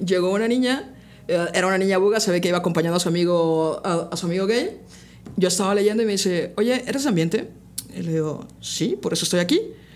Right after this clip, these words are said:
Nada más le escuché otro que se me va. Yo así de, "Espérame, espérame,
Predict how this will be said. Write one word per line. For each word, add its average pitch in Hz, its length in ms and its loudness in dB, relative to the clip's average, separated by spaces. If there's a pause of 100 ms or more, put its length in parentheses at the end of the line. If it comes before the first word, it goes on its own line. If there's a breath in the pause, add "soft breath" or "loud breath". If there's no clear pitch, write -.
(180 loud breath)
Nada 196 180 0
más 202 80 2
le 202 40 4
escuché 196 400 2
otro 220 240 0
que 226 80 -2
se 190 100 2
me 156 80 0
va. 151 160 -2 (320 loud breath)
Yo - 60 -8
así 180 140 -4
de, 185 80 -6
"Espérame, 277 420 -2
espérame, 285 480 2